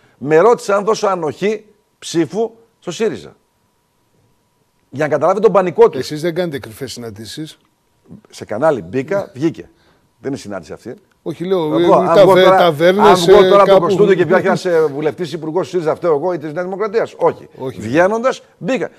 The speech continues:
Speaker 1: Μου λέει, δυνατά, τα άκουσαν κι άλλοι, δεν το άκουσα μόνο εγώ. «Δεν πιστεύω», λέει, «κύριε Πρόεδρε, να δώσετε ψήφο ανοχής». Και λέω το εξής. Πώς θα δώσω ψήφο ανοχής, εγώ προσωπικά, έτσι; Γιατί οποιοσδήποτε από λέγει, «Εντάξει». Που εγώ έκανα αγώνα για τη Μακεδονία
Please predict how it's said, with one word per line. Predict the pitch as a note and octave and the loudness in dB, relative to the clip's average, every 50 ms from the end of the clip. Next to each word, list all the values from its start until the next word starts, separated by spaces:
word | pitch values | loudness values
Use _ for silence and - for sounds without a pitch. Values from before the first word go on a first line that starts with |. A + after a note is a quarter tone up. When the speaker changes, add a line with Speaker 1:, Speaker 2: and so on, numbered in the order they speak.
| _ _ _ | _ _ _
Speaker 1:
Μου | - C3 D#3+ | -10 -4 2
λέει, | G3+ A3+ A3 F#3 - - | 2 2 2 2 -4 -10
δυνατά, | - C#3+ E3+ D#3 C#3+ - A#3+ G#3 | -6 -2 -2 0 4 4 4 4
τα | D#3+ F3+ | 4 2
άκουσαν | D3 B2+ F#3 F3 | -2 -2 -2 0
κι | C#3+ G#3+ | 4 4
άλλοι, | G3+ E3+ | 4 4
δεν | D#3 D#3 | 2 0
το | E3 D3 | 0 0
άκουσα | B2+ A2 - - - F#2 | -2 -2 -6 -10 -14 -14
μόνο | F2+ F2 E2 E2 | -14 -14 -14 -14
εγώ. | E2+ F#2 - _ _ _ _ _ _ _ | -12 -14 -14 _ _ _ _ _ _ _
«Δεν | - D3+ G#3+ | 0 0 2
πιστεύω», | G3 G3+ - - A3 F#3+ G3+ | 2 2 0 2 2 4 4
λέει, | F#3+ F#3 | 2 2
«κύριε | D3 C3+ E3+ E3+ | 2 2 0 0
Πρόεδρε, | C3+ - E3 E3+ D#3+ D#3 C#3 C#3+ C#3 A2+ - - _ _ _ _ | 0 2 2 4 4 4 2 0 -2 -2 -4 -8 _ _ _ _
να | - D3 D#3 C#3 | -4 0 0 0
δώσετε | C3 D3+ E3 - D3+ | 0 0 -2 -4 -4
ψήφο | A#2 G#2 D3 B2 D3 | -12 -10 -8 -6 -4
ανοχής». | C#3+ C3 A#2+ - A#2 A#2 G#2 - _ _ _ _ _ | -4 -4 -6 -8 -10 -10 -12 -12 _ _ _ _ _
Και | _ - | _ -14
λέω | G#3+ G3+ | -8 -2
το | A3+ | -2
εξής. | A3 G#3 - A3+ A#3 F#3+ B2 - _ _ _ _ _ _ _ _ _ | -2 -2 -2 -4 -6 -6 -6 -8 _ _ _ _ _ _ _ _ _
Πώς | - A#3+ - | -8 -6 -4
θα | - G#3+ | -4 -4
δώσω | F#3+ G3 E3 D3+ | -2 -4 -6 -6
ψήφο | C#3 - - B2 C3+ C#3 | -8 -10 -10 -6 -4 -4
ανοχής, | B2 A#2+ A2 A#2+ B2+ A2 | -4 -4 -6 -8 -8 -6
εγώ | D#3 E3+ F#3+ F#3+ | -4 0 0 -2
προσωπικά, | B2+ G#2 F2+ F#2+ - - - A2 | -2 -2 -10 -12 -12 -8 -4 -4
έτσι; | A#2+ A#2 - - D#2 _ _ _ _ _ _ - | -4 -4 -6 -10 -20 _ _ _ _ _ _ -10
Γιατί | - D3+ D3 D#3 | -8 -8 -6 -6
οποιοσδήποτε | C3+ G#2 G#2+ A#2 C#3+ D#3+ D3+ D#3+ | -6 -6 -6 -6 -4 -4 -4 -4
από | D#3+ E3+ E3 E3 E3 E3 | -4 -4 -4 -4 -4 -4
λέγει, | E3 D3 | -4 -4
«Εντάξει». | D3+ D3 D3+ C3 - - - - _ _ _ _ _ _ _ _ | -4 -2 -2 -2 -4 -6 -16 -20 _ _ _ _ _ _ _ _
Που | - C#3+ D#3+ | -2 2 4
εγώ | D#3 D3+ D#3+ | 4 4 2
έκανα | G3 F#3 G3 G3+ F#3+ | 0 -2 -2 -4 -4
αγώνα | E3 F#3+ G3 F#3+ | -6 -6 -6 -6
για | F#3+ | -6
τη | F3+ D#3+ | -8 -8
Μακεδονία | E3 C#3+ C3+ C3 C3 C#3 D#3+ F3 C#3 F2+ | -8 -6 -6 -6 -6 -6 -8 -8 -10 -12